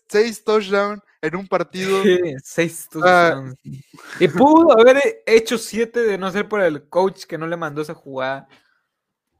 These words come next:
Speaker 1: Eh,
Speaker 2: O sea,
Speaker 1: al
Speaker 2: es, es
Speaker 1: final
Speaker 2: impresionante. O sea,
Speaker 1: al
Speaker 2: al final,
Speaker 1: final
Speaker 2: los dos equipos son, están llenos de talento.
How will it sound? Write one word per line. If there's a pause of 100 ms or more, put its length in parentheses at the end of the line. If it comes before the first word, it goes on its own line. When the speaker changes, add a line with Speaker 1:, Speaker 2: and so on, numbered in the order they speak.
(880)
Speaker 1:
Eh,
Speaker 2:
O
sea,
Speaker 1:
al
Speaker 2:
es,
es
Speaker 1:
final
Speaker 2:
impresionante. (460)
O
sea,
Speaker 1:
al
Speaker 2:
al
final,
Speaker 1:
final
Speaker 2:
los
dos
equipos
son,
están
llenos
de
talento.